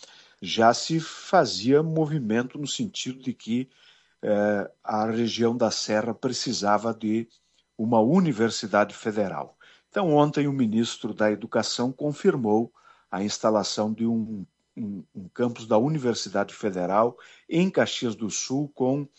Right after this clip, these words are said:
a abertura, então, eh, dos cursos no ano que vem. E essa é uma boa notícia, sim,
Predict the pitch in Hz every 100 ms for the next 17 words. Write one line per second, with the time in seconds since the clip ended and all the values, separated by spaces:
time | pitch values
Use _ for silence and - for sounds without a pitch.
0 | - - _ _ - 107 127 131 107 -
1 | 165 156 98 - 110 117 127 _ - -
2 | - - 101 98 104 113 - - 147 151
3 | - 139 - - 139 180 190 151 147 139
4 | 170 120 95 76 _ _ _ - 151 143
5 | - 175 160 127 127 143 147 - 120 -
6 | 117 - 117 156